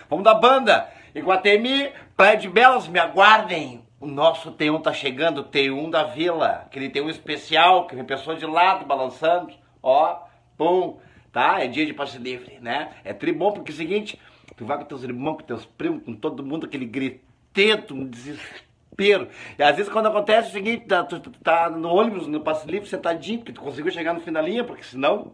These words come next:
não, se você não no fim da linha, tu, tu já era, né? Tu vai ficar esmagado. Aí entra aquelas famílias, e aquelas mães briguentas, xingando os filhos, "Passa!" Com as gurias, "Indiara e Catimilene, passa agora!" Gritando,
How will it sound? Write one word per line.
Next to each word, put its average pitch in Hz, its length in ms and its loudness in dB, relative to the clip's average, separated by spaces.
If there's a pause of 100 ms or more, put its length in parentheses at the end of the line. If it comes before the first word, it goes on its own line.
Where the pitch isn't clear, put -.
não, - 180 -14 (120)
se 139 280 -18 (240)
você 156 200 -4
não 190 80 -4
no 247 80 -4
fim 220 60 -10
da 190 100 0
linha, 196 180 -2
tu, - 120 -16
tu - 340 -18
já 339 180 2
era, 247 260 4
né? 107 140 -10
Tu 104 100 -18
vai 113 140 -6
ficar - 200 -8
esmagado. 185 580 -2 (320)
Aí 139 160 0
entra 175 160 -4
aquelas 170 340 -4
famílias, 156 540 -4 (440)
e 135 60 -8
aquelas 147 280 0
mães 175 200 -2
briguentas, 147 960 -2
xingando 143 500 -4
os - 160 -14
filhos, - 340 -10
"Passa!" - 500 0 (480)
Com 165 60 -2
as 151 80 0
gurias, 185 260 0 (160)
"Indiara 233 680 4
e 370 80 0
Catimilene, 254 960 0 (680)
passa 226 260 2
agora!" 220 480 0 (300)
Gritando, 175 680 -2